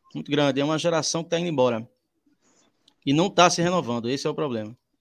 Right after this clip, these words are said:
Não é, a gente não tá tendo renovação, principalmente na nossa elite pensante. É terrível. E isso é muito complicado, porque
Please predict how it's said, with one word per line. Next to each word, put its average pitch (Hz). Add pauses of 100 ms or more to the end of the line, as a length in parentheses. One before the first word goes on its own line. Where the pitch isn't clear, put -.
(1160)
Não 123
é, 135
a 131
gente 131
não 139
tá 135
tendo 135
renovação, 135
principalmente 185 (600)
na 139
nossa 156
elite 156
pensante. 123 (880)
É 131
terrível. 117 (840)
E 120
isso 139
é 135
muito 135
complicado, 147
porque 151